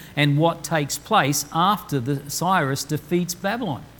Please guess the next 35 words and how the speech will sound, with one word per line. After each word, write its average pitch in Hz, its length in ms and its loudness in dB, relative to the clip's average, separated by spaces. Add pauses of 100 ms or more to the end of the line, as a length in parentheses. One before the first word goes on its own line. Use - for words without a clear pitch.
(380)
I 170 60 -4
did 233 140 -6
a 262 40 -4
little 220 200 -2
bit 175 140 2
of 151 40 0
figuring 202 520 -2
here, 110 200 -4
and 127 80 -4
it 143 80 -12
was 147 100 -2
rather 165 360 -2
interesting 170 480 -6
because 135 320 -4 (360)
do - 60 -6
you 175 60 0
remember 185 280 -2
when, 160 480 -2
uh, 147 380 -6
that, 143 380 -6
uh, 131 440 -2
the 131 140 -4
Jews 160 460 -2
were 127 80 -4
told 151 400 -2
that 151 100 -6
they 131 80 -6
were 117 100 -2
gonna 123 200 -4
go 127 320 -4 (100)
into 120 180 -6
Babylon 135 420 -6
for 131 120 -8
seventy 131 380 -4
years? 135 400 -6